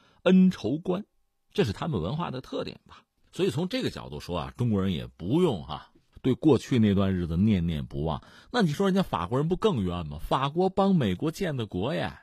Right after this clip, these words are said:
那你看到现在是什么状况啊？所以你看从文化上大家有很大的不同。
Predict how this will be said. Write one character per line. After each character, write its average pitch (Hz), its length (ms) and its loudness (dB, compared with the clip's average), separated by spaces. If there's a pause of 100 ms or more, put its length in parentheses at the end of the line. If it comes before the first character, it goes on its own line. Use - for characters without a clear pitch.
那 127 120 0
你 123 80 0
看 - 160 -6
到 - 140 0
现 117 220 -2
在 - 140 -4
是 - 120 -10
什 71 140 -6
么 170 80 -8
状 80 180 -8
况 - 180 -20
啊？ - 140 -20 (480)
所 220 160 -4
以 - 20 0
你 117 80 2
看 135 80 0
从 175 160 4
文 110 280 2
化 - 160 -4
上 101 100 -2
大 139 140 -8
家 147 80 -8
有 160 60 -6
很 156 180 -6
大 143 120 -6
的 113 100 -8
不 - 120 -14
同。 - 320 -14